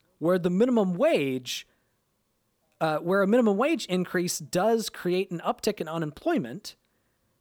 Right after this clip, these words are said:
it is always temporary. And the reason for that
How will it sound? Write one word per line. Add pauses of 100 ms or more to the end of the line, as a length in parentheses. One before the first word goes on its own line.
(360)
it
is
always
temporary. (800)
And
the
reason
for
that